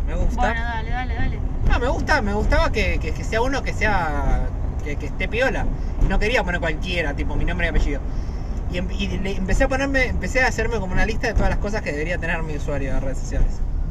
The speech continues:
Speaker 2: Ay, espera, re estoy colgando.
Speaker 1: ¿Qué?
Speaker 2: Acá tenías que doblar.
Speaker 1: ¿A la derecha?
Speaker 2: Sí.
Speaker 1: Bueno, y entonces dije, "Bueno, por un lado tiene que tener mi nombre", porque yo ya bastante original tengo mi nombre.
Speaker 2: Sí.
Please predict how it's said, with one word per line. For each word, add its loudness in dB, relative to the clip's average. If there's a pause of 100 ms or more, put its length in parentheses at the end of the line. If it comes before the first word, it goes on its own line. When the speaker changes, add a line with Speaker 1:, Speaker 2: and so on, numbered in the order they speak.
(880)
Speaker 2:
Ay, -2
espera, -2
re -6
estoy -8
colgando. -2
Speaker 1:
¿Qué? -2
Speaker 2:
Acá 0
tenías 0
que -2
doblar. 0
Speaker 1:
¿A 0
la 0
derecha? 0 (100)
Speaker 2:
Sí. -2 (580)
Speaker 1:
Bueno, 0 (120)
y 0
entonces 2
dije, 2
"Bueno, 2
por -2
un -2
lado 2
tiene -2
que 2
tener 2
mi 4
nombre", 2
porque 2
yo -2
ya 0
bastante -4
original -4
tengo -2
mi -4
nombre. -2 (460)
Speaker 2:
Sí. -2